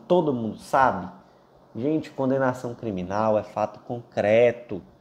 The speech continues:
Condenação criminal tem que ter elemento,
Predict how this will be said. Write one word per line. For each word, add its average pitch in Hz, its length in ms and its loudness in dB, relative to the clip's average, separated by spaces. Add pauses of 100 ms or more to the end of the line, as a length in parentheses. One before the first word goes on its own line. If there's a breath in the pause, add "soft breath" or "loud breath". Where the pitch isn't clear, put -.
(600 soft breath)
Condenação 131 680 0
criminal 123 540 -2
tem 127 120 -14
que - 140 -20
ter 127 280 0
elemento, 123 800 -2